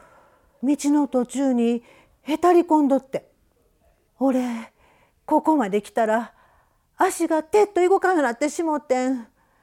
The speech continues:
誰つきよった」って言うてん。ほんで、すぐにその男に弁当を食べさして、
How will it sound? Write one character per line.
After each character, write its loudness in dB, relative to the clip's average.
誰 2
つ -10
き -6
よ 2
っ -16
た」 0
っ -18
て 2
言 0
う -6
て -14
ん。 -16
ほ -4
ん -2
で、 2
す -2
ぐ 0
に -4
そ -4
の 0
男 -4
に -6
弁 0
当 0
を 2
食 -2
べ -2
さ 0
し -10
て、 -8